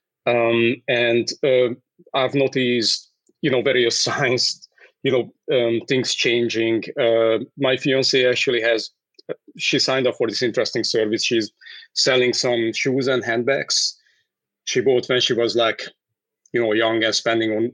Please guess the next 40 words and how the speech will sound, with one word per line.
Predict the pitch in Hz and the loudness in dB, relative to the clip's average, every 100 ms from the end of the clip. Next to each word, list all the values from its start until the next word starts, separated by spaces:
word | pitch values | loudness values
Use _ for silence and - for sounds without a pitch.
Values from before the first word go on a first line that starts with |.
| 120 | -2
on | 113 | 0
those | 110 - | 0 0
<laughs> | - | -2
kind | 127 | 0
of | 139 | 0
things | - 123 123 - - - | 2 2 2 -4 -10 -4
younger. | 131 127 120 110 - - - - - 113 | 0 2 2 0 -4 -20 -20 -20 -4 0
Um, | 113 113 110 110 - | 0 0 -2 -4 -4
and, | 117 117 - 175 - | -2 -2 -2 -2 -2
<laughs> | 190 208 - - _ _ - 214 190 - _ - | 0 0 -2 -6 _ _ -18 -14 -14 -16 _ -2
um, | 123 123 135 | 0 -2 -4
and, | 131 120 120 | -4 -2 -2
uh, | 123 120 120 117 - _ _ - _ _ _ _ _ _ _ | 0 0 0 -2 -8 _ _ -20 _ _ _ _ _ _ _
yeah, | 151 156 127 | 0 2 2
uh, | 143 139 135 127 135 _ _ _ - | 2 2 2 0 -6 _ _ _ -14
the, | 147 165 165 | -6 -4 -2
the | 151 | 0
shoes | 147 196 185 156 | 2 4 4 4
have | 165 | 2
not, | 170 - - | 2 0 -2
you | 175 175 | 0 4
know, | 202 156 | 4 4
they've | 135 147 131 | 2 0 0
been | 131 | 0
selling, | - 135 139 139 117 | 2 2 4 2 0
but | 113 - | -4 -4
kinda, | 120 120 | -4 -2
like, | 113 110 - - | 0 -2 -4 -8
every | 117 | -6
couple | - 113 117 | -6 -4 -4
of | 110 123 | -6 -2
months, | 113 113 - | -2 0 -2
and | 110 - | -4 -2
suddenly | 123 110 107 107 | 0 0 -2 -4
three | - 113 | -2 -4
pairs, | - 110 107 104 - - - | 0 2 2 0 0 -2 -2
um, | 123 110 107 101 | 0 2 0 0
have | 110 | 0
been | 110 104 | 0 0
sold. | 117 104 107 | 2 4 4